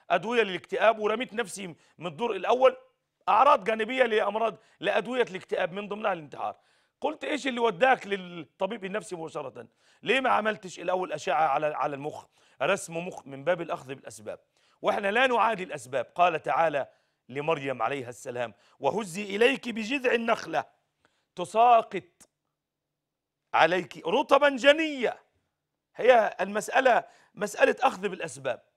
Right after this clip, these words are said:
هي امرأة جاءها المخاض، لكن الله أمرها أن تأخذ بالأسباب.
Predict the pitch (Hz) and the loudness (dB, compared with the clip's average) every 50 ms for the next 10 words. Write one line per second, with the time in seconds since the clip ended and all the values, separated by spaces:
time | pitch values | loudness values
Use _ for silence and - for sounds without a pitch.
0 | _ _ _ _ _ _ _ _ _ _ _ _ _ _ 202 262 302 285 285 294 | _ _ _ _ _ _ _ _ _ _ _ _ _ _ -2 0 2 2 4 4
1 | 302 - 277 240 196 254 254 240 240 220 214 202 202 190 185 180 - 165 165 143 | 4 6 4 4 4 4 6 6 6 4 4 0 -2 -4 -6 -8 -4 -2 -2 -4
2 | 127 - _ _ _ _ _ _ _ - 185 226 - - 277 269 262 - 240 254 | -4 -6 _ _ _ _ _ _ _ -2 0 0 0 -2 -6 -4 -4 -2 2 4
3 | 262 247 233 226 202 226 214 220 240 254 240 233 214 214 180 - 226 - - 185 | 4 6 6 4 4 2 0 2 2 2 2 2 0 -2 -4 -4 -4 -4 -4 -6
4 | 185 190 160 - - 160 135 - 139 139 131 117 | -8 -8 -8 -8 -12 -14 -14 -12 -10 -10 -10 -10